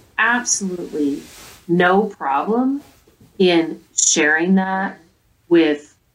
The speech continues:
with other people. And, and when I say that, I mean, um,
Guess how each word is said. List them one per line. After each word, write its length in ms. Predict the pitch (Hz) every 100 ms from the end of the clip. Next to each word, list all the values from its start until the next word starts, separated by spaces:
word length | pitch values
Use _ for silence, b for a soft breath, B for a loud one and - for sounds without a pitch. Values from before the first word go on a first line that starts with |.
| _ _ _
with 300 | 156 147 -
other 200 | 185 165
people. 580 | - - 147 135 131 - _
And, 220 | 165 165 -
and 300 | 101 - _ _
when 180 | 202 165
I 120 | 151
say 260 | 147 214 208
that, 160 | 185
I 160 | 175 151
mean, 500 | 151 151 151 147 147 - _ _ _ _ _
um, 380 | 147 139 139